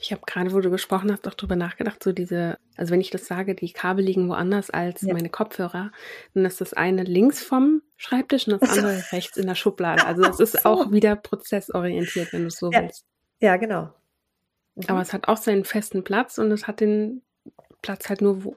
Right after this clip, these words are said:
Speaker 1: woanders als der Rest.
Speaker 2: Mhm.
Speaker 1: Ja, und ich habe tatsächlich auch, wo du gesprochen hast, einen einzigen Sch-, äh, Stift habe ich auf dem Schreibtisch liegen. Und das ist der Stift, mit dem ich,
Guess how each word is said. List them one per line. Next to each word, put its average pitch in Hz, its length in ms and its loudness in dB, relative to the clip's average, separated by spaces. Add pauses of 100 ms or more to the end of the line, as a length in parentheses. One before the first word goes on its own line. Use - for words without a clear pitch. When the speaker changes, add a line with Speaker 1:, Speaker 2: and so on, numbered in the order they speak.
(120)
Speaker 1:
woanders 185 480 0
als - 180 -8
der - 160 -6
Rest. - 340 -10 (260)
Speaker 2:
Mhm. 202 400 -4 (760)
Speaker 1:
Ja, - 180 -12
und 180 160 -2
ich - 100 -6
habe 214 100 -4
tatsächlich 220 500 -2
auch, 240 240 2
wo 226 40 0
du 220 100 4
gesprochen 214 420 -2
hast, 208 160 -6 (100)
einen 247 240 4
einzigen 247 360 0
Sch-, - 280 -2
äh, 214 420 -2 (380)
Stift - 340 0
habe 202 120 4
ich 196 100 -6
auf - 80 -12
dem 180 140 -8
Schreibtisch - 400 -10
liegen. 180 340 -4
Und 190 100 -4
das 185 120 -4
ist 196 140 -10
der 202 60 0
Stift, - 320 -6
mit - 120 -12
dem 196 140 2
ich, - 260 -6